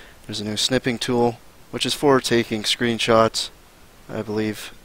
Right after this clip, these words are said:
and, uh, then you can instantly save a screenshot just like that, which I find is redundant. I'd prefer to just print screen,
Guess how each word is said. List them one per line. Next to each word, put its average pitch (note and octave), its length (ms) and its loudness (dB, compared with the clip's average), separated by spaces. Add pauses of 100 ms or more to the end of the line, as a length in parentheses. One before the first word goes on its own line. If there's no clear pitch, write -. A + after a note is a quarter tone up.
(120)
and, G#2 580 -8
uh, G#2 320 -2 (2500)
then C3+ 180 -2
you A#2 160 -2
can B2 140 -4
instantly A#2 420 0
save A#2+ 280 4
a A2 40 0
screenshot A2+ 680 2
just A2 200 -4
like A2+ 180 -4
that, B2+ 320 2 (380)
which - 460 -2 (120)
I C3+ 120 4
find C3 260 4
is A#2 140 2
redundant. A#2 420 2
I'd A2+ 180 -2
prefer A#2 300 -2
to A2 120 -4
just - 260 -4
print A#2+ 240 -2
screen, A#2+ 440 0